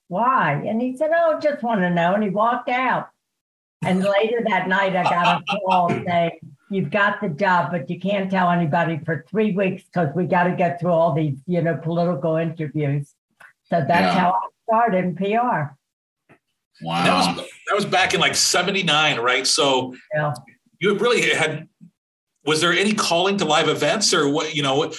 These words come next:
Speaker 3: what, what made you just kinda look at that building and walk in the door that day?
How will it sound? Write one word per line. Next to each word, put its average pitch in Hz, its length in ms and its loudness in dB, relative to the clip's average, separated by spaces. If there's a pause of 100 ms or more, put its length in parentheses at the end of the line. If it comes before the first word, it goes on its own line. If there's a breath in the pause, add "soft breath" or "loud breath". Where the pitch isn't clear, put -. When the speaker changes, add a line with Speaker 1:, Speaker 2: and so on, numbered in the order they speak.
(120)
Speaker 3:
what, 160 280 0
what 208 180 0
made 208 220 0
you 170 80 -2
just 147 160 -2
kinda 156 140 0
look 170 140 0
at 165 60 0
that 151 220 0
building 156 240 2
and 131 100 -4
walk 135 220 0
in 131 60 -4
the 127 60 -4
door 127 200 2
that 113 180 -2
day? 101 200 -6